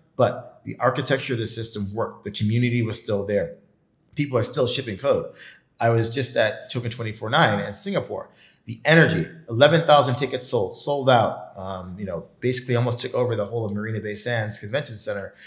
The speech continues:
uh, for this conference. People around the world believe in this system. There's some of the smartest people in the world who I've ever met who are building this system. You know, you, you take a look at what's, who are the smart people in the,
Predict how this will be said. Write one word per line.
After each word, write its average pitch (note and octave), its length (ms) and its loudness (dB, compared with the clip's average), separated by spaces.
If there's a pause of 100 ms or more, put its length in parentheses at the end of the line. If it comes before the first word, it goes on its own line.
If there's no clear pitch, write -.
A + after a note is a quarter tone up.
(340)
uh, F#2+ 440 -6
for - 200 -8
this G2+ 160 -8
conference. - 760 -6 (300)
People F3 280 2
around C#3 220 6
the A#2 100 4
world B2 220 6
believe A#2 380 0
in A#2+ 80 2
this G#2+ 220 0
system. G2 300 -4 (120)
There's A2 160 -2
some C#3 100 0
of B2 40 -4
the A2+ 60 -2
smartest C3 380 0
people C3 200 -6
in A#2+ 40 -4
the G#2+ 60 -2
world G#2+ 300 -2
who G#2 80 -2
I've G2 140 -6
ever A2+ 200 -2
met A2 260 -4 (300)
who A#2 80 0
are A2 140 2
building A2+ 240 4
this G2+ 180 0
system. G#2+ 300 -4 (480)
You G#2+ 140 -4
know, G#2+ 60 -2
you, G#2 80 -4 (120)
you B2+ 80 -6
take B2 200 0
a B2 40 2
look A#2 200 4
at G2+ 440 0
what's, - 500 -4
who C3+ 140 -4
are C#3 40 -2
the C3 100 8
smart B2+ 320 0
people A#2+ 300 0
in A2 100 0
the, G2+ 320 -2